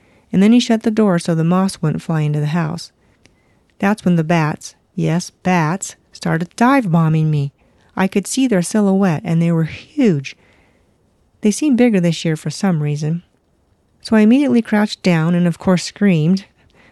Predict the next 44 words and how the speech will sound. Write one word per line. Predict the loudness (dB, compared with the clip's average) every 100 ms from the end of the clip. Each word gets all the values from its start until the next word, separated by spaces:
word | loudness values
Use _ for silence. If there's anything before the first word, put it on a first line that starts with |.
| -14 -2
Oh, | 2
you've | 2 0
got | 0 0
to | 0
be | -4
kidding | -2 2 4 4
me. | 2 0 -2 -14 _ _ _ _ _ _ _ _ _ _
I | -4
thought | 0 -2 2
Ben | 4 6
and | 4
Belle | 4 4
would | 2 0
come | 0 2 4
running | 4 4
to | 2
me | 2 0
since | 0 -2 0
I | -4
screamed | 0 0 0 0
so | 0 2
loud, | 0 0 -2 -2
but | -4 -2
they | -4
didn't. | -2 -2 0 -4 -6 _ _ _ _ _ _ _
They | 0 2
were | 4
laying | 6 6 4
on | 4
the | 2
grass | 2 0 -2 -4
at | -4
the | -2
bottom | 0 2 2
of | 0
our | -2 -6
concrete | -4 -2 -2 -2 -6
stairs | -6 -2 -2 -2 -2
that | -4 -2
lead | -4 -4
up | -6 -6
to | -6
our | -6 -2
house. | -2 -2 -6 -12